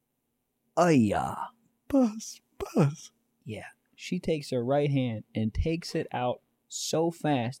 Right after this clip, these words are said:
Speaker 1: I was like, "Where was that?"
Speaker 2: In her.
Speaker 1: I, I honestly,
Speaker 2: <laughs>
Speaker 1: she grabbed it so fast. I was like, "Oh, this is like, you, you,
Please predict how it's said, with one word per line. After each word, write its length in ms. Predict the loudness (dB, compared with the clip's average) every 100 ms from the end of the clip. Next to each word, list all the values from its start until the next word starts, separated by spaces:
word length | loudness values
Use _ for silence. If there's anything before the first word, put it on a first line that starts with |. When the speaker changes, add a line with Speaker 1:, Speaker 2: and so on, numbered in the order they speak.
| 2
Speaker 1:
I 80 | 4
was 160 | 6
like, 120 | 4
"Where 520 | 2 2 2 4 2 0
was 440 | 0 4 4 2
that?" 440 | -2 -4 -8 -16 _ _ _ _ _
Speaker 2:
In 180 | 2 8
her. 400 | 8 8 4 2
Speaker 1:
I, 340 | 6 8 8 6 10
I 140 | 10
honestly, 540 | 12 10 10 8 8 6 2 -4
Speaker 2:
<laughs> 240 | -12 _ -4
Speaker 1:
she 300 | 8 12 12
grabbed 360 | 12 12 12
it 120 | 10 8
so 300 | 12 12 12
fast. 340 | 12 12 12
I 40 | 8
was 100 | 8
like, 160 | 8 12
"Oh, 160 | 12 12
this 260 | 10 6 4
is 120 | 8
like, 440 | 10 10 6 0 _ _ _ _ _ _ _
you, 260 | 8 8 8 0 _ _ _ 4
you, 480 | 10 12 12 10